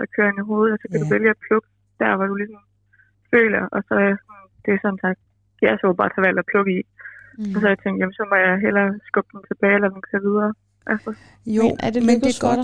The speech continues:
Speaker 3: dig?
Speaker 2: Hva? Hvad siger
Speaker 3: Er
Speaker 2: du?
Speaker 3: det lykkedes for dig, når du har, har villet sende de der tanker tilbage?
Speaker 1: Altså, det er sådan lidt, lidt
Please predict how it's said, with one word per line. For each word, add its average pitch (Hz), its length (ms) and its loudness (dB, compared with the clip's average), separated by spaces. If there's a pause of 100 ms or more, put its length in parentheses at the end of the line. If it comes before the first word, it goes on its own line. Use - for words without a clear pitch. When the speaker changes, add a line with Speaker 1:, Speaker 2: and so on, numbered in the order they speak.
Speaker 3:
dig? - 80 -20 (840)
Speaker 2:
Hva? 233 80 -6 (140)
Hvad 233 160 -4
siger 240 140 -2
Speaker 3:
Er 240 40 2
Speaker 2:
du? 247 60 0
Speaker 3:
det 226 140 0
lykkedes 254 320 0
for 214 140 0
dig, 220 160 -2
når 196 120 -6
du 208 120 -2
har, 202 80 -2 (240)
har 202 160 0
villet 202 300 -2
sende 196 260 -4
de 208 100 -4
der 196 80 0 (120)
tanker 196 200 -4 (100)
tilbage? 196 340 -4 (1120)
Speaker 1:
Altså, 220 140 0 (100)
det 196 160 6
er 220 120 -4
sådan 214 260 -6
lidt, 208 160 2 (500)
lidt 220 120 4